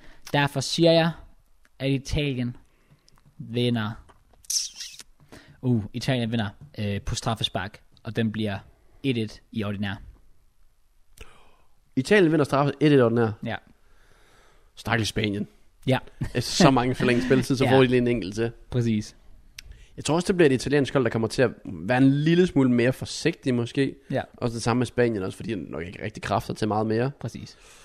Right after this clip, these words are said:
Speaker 2: Jeg går, jeg går også, jeg går også Italien-vejen.
Speaker 1: Ja.
Speaker 2: Jeg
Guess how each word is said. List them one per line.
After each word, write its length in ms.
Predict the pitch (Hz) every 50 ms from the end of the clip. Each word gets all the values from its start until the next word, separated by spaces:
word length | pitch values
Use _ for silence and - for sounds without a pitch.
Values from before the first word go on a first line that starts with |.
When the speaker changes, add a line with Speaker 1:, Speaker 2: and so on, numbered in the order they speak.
| - - - - - _ _ _ _ _ _ _ _ _ _ _ _ _ _ _ _ _ _ _ _ _ -
Speaker 2:
Jeg 720 | 123 135 143 143 139 143 143 143 151 151 151 156 151 151 -
går, 800 | - - 151 143 143 139 139 135 127 120 117 113 107 107 - - -
jeg 80 | - 110
går 180 | - 131 131
også, 360 | 147 151 - - - - - -
jeg 80 | - 123
går 180 | 127 135 120 113
også 140 | - -
Italien-vejen. 640 | 104 - 127 120 110 104 107 107 110 104 98 113 113 _ _ _ _ _ - -
Speaker 1:
Ja. 100 | 110 - - _ _ - _ _ _ _ _ _ _ _ _ _ _ _ _ _ -
Speaker 2:
Jeg 100 | 120 117